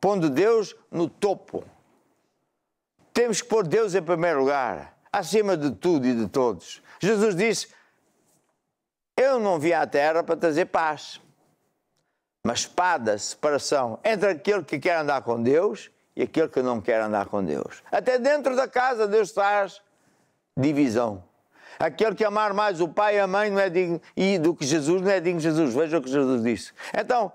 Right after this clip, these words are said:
a pergunta é esta: em quem é que nós vamos confiar a partir de agora? Será que é na política?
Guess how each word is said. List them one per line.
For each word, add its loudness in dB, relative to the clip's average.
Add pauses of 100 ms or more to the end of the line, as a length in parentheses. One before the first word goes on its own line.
a 0
pergunta -2
é 2
esta: 0 (240)
em -2
quem 0
é 0
que -4
nós 0 (520)
vamos -2
confiar 0 (240)
a 0
partir -2
de 2
agora? -2 (520)
Será 0
que -2
é 0
na 0
política? -2